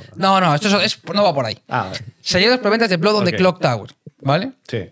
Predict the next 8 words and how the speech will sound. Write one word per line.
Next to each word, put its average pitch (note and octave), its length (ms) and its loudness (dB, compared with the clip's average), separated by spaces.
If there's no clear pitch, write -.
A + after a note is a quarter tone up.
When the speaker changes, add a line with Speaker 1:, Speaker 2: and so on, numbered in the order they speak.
Speaker 1:
Y B3 120 -2
justamente A#3 540 0
Bumblebee F#3 400 0
fue E3 340 2
hoy G#3+ 420 0
a A#2 600 -4
Análisis C#3+ 440 -4
Parálisis. C#3 600 -4